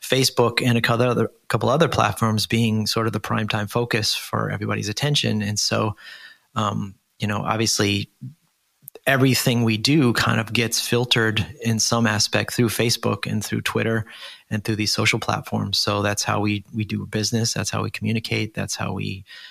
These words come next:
um, advertise. Um, that's where we get our news. So, um, it's, it's not just, uh, it's not just about,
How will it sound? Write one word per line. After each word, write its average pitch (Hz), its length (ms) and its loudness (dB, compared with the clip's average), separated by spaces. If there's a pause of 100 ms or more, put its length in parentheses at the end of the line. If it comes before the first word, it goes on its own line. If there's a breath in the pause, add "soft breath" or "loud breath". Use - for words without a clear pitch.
(200 loud breath)
um, 98 280 -4
advertise. 113 800 0 (500 loud breath)
Um, 101 500 -2
that's 98 220 -4
where 104 100 -2
we 104 100 -2
get 101 160 -4
our 101 80 -2
news. 120 560 0
So, 107 440 2 (460 loud breath)
um, 107 460 -4 (760)
it's, - 520 0 (140)
it's - 220 2
not 113 260 4
just, - 760 0
uh, 95 720 -2 (1080)
it's - 240 -6
not 107 200 -2
just - 240 0
about, 104 460 0